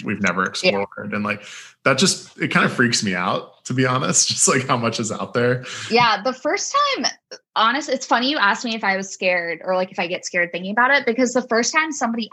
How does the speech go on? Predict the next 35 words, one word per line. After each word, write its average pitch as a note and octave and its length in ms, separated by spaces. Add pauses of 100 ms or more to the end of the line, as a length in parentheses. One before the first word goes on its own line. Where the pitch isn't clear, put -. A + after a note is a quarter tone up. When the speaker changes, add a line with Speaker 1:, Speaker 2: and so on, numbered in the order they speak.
(120)
Speaker 2:
asked - 240
me C4 120
that, D4+ 300 (680)
I A3 140
was C4 160
in A#3+ 120
college F#3+ 760
and A3 140
I A3 100
had A#3 300
never G3+ 840
once F#3 580
been G3+ 220
like, E3 280 (600)
"Oh, A3 180
that G#3+ 260
could A#3 160
be G#3+ 140
scary." G#3 500
Like, A#3 220
it D4 80
hadn't C#4+ 360
even F4 220
occurred A#3 560
to G3+ 120
me. - 260
And A3+ 140
so B3 240
they A#3 160
asked G3+ 460
me G3 160
and F#3+ 100
I G#3 80
was G#3 120
like G#3+ 160